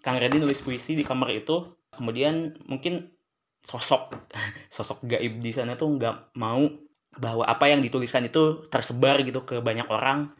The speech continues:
eh, dan mengambilnya, ingin mengambilnya gitu, eh, atau apa yang ditulis itu pokoknya jangan dipublikasi gitu. Tapi Kang Randy bilang di sini, "Sisakan beberapa larik," gitu, sebagai tanda bahwa, bahwa engkau, bahwa Anda pernah mampir atau pernah,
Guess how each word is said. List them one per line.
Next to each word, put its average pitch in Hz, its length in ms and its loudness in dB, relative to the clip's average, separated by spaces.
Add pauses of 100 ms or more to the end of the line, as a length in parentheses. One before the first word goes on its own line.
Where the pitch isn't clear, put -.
(240)
eh, 113 160 -6
dan 113 240 -2
mengambilnya, 135 640 6
ingin 127 240 2
mengambilnya 123 560 0
gitu, 117 240 -10 (160)
eh, 110 320 -8
atau 117 400 -2 (400)
apa 127 160 4
yang 123 80 4
ditulis 123 400 -4
itu 156 320 2 (400)
pokoknya 131 300 4
jangan 110 100 0
dipublikasi 107 560 -4
gitu. - 80 -8 (160)
Tapi 160 240 -2
Kang 127 160 -2
Randy 131 240 2
bilang 131 240 0
di 131 80 -6
sini, 135 180 -6 (380)
"Sisakan 135 800 0
beberapa 113 400 0
larik," 110 400 2
gitu, 110 240 -12 (320)
sebagai 120 320 2
tanda 123 320 2
bahwa, 117 480 0 (160)
bahwa 120 240 2
engkau, 143 560 4
bahwa 127 240 0
Anda 135 400 4
pernah 123 240 -4 (320)
mampir 127 480 -2 (320)
atau 135 240 2
pernah, 135 240 2